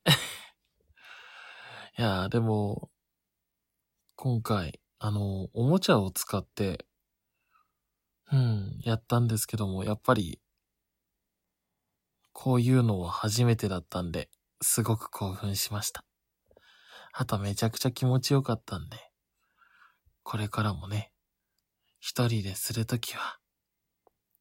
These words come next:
まあ、お尻も、まあ、お尻はでもたまにかな。<laughs> やりすぎると、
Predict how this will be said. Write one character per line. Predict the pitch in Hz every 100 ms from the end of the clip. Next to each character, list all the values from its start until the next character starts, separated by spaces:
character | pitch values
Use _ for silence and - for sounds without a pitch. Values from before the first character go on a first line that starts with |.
| _ _ _ _ -
ま | 107 104
あ、 | 98
お | 95
尻 | - 110 101
も、 | 98 95 92 90 85 _ _ _ - - - _
ま | 107
あ、 |
お | -
尻 | - - 85
は | 67
で | 107
も | 117 139
た | -
ま | 131 120
に | 120
か | 139 147
な。 | 113 127 135 131 123 - 170 147 - -
<laughs> | _ - - - - -
や | 123
り | 156
す | 156 175
ぎ | 180
る | 175 151
と、 | 117 87 -